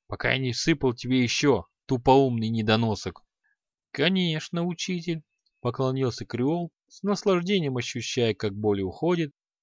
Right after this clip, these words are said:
уступая место бурлящей магии, очищающей тело, пронизывающей каждую жилочку, каждую каплю крови.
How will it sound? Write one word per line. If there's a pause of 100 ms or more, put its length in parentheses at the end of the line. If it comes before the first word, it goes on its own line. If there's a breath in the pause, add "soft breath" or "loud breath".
(260)
уступая
место
бурлящей
магии, (640)
очищающей
тело, (100)
пронизывающей
каждую
жилочку, (140)
каждую
каплю
крови.